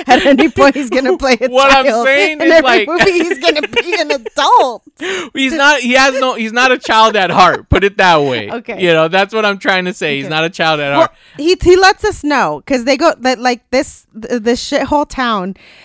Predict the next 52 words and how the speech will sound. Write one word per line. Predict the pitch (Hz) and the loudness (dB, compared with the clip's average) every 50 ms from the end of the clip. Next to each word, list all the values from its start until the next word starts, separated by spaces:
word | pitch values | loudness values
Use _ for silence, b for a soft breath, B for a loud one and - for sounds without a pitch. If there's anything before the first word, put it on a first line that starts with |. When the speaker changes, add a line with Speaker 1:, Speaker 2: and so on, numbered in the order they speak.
| b b | b b
Speaker 1:
like, | 220 214 214 190 214 | -6 -4 -4 -4 -4
has | 226 233 226 202 | -2 -4 -2 -2
this, | 233 226 - - | -4 -6 -6 -6
like, | 208 214 202 185 - - | -6 -6 -6 -6 -8 -14
shithole | - - - - 254 - 240 - 254 233 226 180 - | -18 -14 -8 -6 -4 -4 -4 -2 0 -2 -2 -2 -2
bar. | - 214 202 196 180 165 160 156 180 190 - | -2 0 2 2 2 0 -2 -4 -8 -4 0
Speaker 2:
Oh, | - 151 147 131 123 | 0 2 2 0 -2
yeah. | 120 120 120 123 120 120 113 | -6 -8 -8 -6 -6 -6 -4
Speaker 1:
And | 226 220 214 202 202 214 214 | -2 2 2 2 2 0 -2
this | 196 240 277 - - - 220 190 _ _ - | -2 -2 -4 -4 -8 -20 -20 -20 _ _ 0
bar | 226 233 262 285 277 247 220 208 | 4 6 6 6 6 6 4 2
is, | 190 - - 202 175 | 0 -4 -6 -12 -10
like, | 190 190 185 180 - | -10 -10 -10 -10 -10
they're | 214 214 | -10 -12
trying | 214 - 262 226 254 277 | -10 -8 -6 -6 -4 -6
to | 262 | -6
get | 202 226 220 | -6 -6 -8
it | 220 214 - - | -8 -8 -10 -10
marked | 220 208 196 214 208 233 | -8 -8 -8 -8 -10 -12
as, | 226 202 | -14 -12
like, | 208 196 - | -12 -12 -12
a | 185 | -12
landmark. | 175 170 175 180 185 190 190 185 151 151 156 - | -10 -6 -4 -2 -2 -2 -2 -4 -6 -8 -8 -8
Like, | 196 202 196 | -8 -4 0
that, | 294 349 403 - | 0 0 2 2
that | 392 415 440 | 2 2 2
tells | - 440 480 440 | 4 2 4 4
you | 403 370 | 4 2
something | - 370 311 330 | 2 0 -2 0
about | 302 262 254 - | 0 2 0 0
this | 208 202 - - | 0 -6 -10 -10
town. | - - - 202 185 160 160 - - - 170 | -14 -10 -6 -6 -6 -6 -8 -10 -6 -2 -2
Speaker 2:
<laughs> | 160 | -2
Speaker 1:
This, | - 214 208 - | -2 -4 -8 -6
that, | - 247 - | -6 0 2
Speaker 2:
A | 277 294 302 285 | 4 4 4 2
Speaker 1:
that, | 269 285 | 2 0
Speaker 2:
bar. | - 120 117 117 151 - - | -2 -2 0 0 -2 -4 -2
Speaker 1:
that | - 277 - | -4 -4 2
they're | 320 277 285 | 2 2 2
gonna | 269 359 349 359 311 | 2 0 0 0 0
make | 320 349 320 | -2 -2 -2
this | - 302 311 - - | -4 -6 -6 -6 -8
shithole | - 269 262 254 - 294 294 294 | -4 -4 -2 0 2 2 0 0
town | - - 277 240 233 220 220 | 0 0 0 0 0 0 0
where | 220 220 - - | 0 0 0 0
everybody | 254 302 320 392 277 349 339 359 | -2 0 2 0 0 2 0 2
proposes | - - 285 - - 269 254 247 254 220 233 226 - | 2 0 0 0 2 4 4 2 2 0 -6 -12 -12
to | - - 240 | -8 -6 -6
one | 220 208 190 196 | -4 -4 -4 -4
another | 208 220 208 190 175 180 180 175 | -4 -4 -2 -2 -2 -2 -4 -2
Speaker 2:
Yeah. | 180 156 156 147 135 123 | 0 0 2 2 2 0